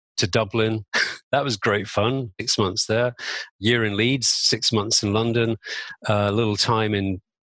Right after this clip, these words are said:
uh, Derbyshire. That was really boring. Um, and then back to Glasgow, where I had my roots. And I think, uh,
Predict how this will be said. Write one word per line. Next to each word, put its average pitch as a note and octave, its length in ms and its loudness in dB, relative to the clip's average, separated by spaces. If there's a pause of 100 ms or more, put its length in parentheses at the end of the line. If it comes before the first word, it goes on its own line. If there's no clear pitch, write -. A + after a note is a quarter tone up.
(120)
uh, G2+ 200 4 (640)
Derbyshire. B2 580 0 (280)
That C3 260 2
was E2+ 220 0
really G2+ 480 0
boring. F2 460 0 (520)
Um, G#2 300 0
and A2 120 -2
then G#2+ 160 0
back G#2+ 220 -2
to - 100 -6
Glasgow, G2+ 600 0
where F#2+ 260 2 (520)
I A#2 80 2
had A#2+ 200 0
my A2+ 80 0
roots. A#2+ 460 0
And A2+ 80 2
I A2+ 80 2
think, A#2 340 -2
uh, A2 320 0